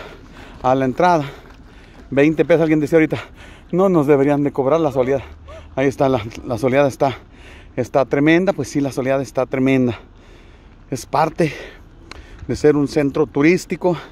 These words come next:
muy importante, se ha convertido en un centro turístico muy importante este faro natural, aquí en Mazatlán, Sinaloa.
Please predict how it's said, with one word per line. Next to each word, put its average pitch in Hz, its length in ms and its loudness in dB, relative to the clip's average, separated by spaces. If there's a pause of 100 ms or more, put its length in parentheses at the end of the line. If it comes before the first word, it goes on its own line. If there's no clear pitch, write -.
(440)
muy 196 240 4
importante, 170 640 2
se 202 100 -8
ha - 20 -18
convertido 160 340 -2
en 175 60 -2
un 165 60 -2
centro 165 240 -4
turístico 156 340 -6
muy 160 160 2
importante 147 520 -2
este 156 160 -2
faro 147 240 0
natural, 147 500 2 (1000)
aquí 120 260 0
en 151 80 4
Mazatlán, 139 480 0
Sinaloa. 147 480 2